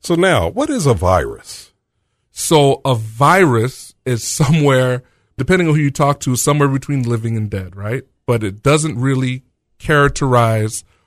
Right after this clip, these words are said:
Speaker 2: what we say as living. It doesn't necessarily have any sort of complex sentience or have any of the things that we view as living. Uh, a virus is actually normally a microscopic,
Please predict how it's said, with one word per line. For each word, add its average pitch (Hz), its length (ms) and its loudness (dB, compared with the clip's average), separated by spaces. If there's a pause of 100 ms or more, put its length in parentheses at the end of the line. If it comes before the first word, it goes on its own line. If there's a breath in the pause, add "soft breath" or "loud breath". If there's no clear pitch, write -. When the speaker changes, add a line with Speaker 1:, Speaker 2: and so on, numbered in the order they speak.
(140)
Speaker 2:
what 117 280 -2
we 123 100 0
say 120 280 -2
as 104 180 -4
living. 98 480 -4
It 101 220 -10
doesn't 127 440 -2
necessarily 113 1000 -2 (460)
have 127 260 0
any 123 140 0
sort 117 360 0
of 107 320 -6 (100)
complex 123 1000 -4 (420)
sentience 117 1040 -2
or 104 420 -2
have 123 240 0
any 135 200 0
of 131 80 -2
the 120 80 -2
things 123 360 -2
that 110 120 -2
we 117 260 -4
view 117 440 -4
as 104 140 -8
living. 104 460 -8 (400)
Uh, 113 240 0
a 110 40 2
virus 131 540 2
is 110 140 -4
actually 117 760 -2
normally 120 400 0
a 113 80 0
microscopic, 113 960 -2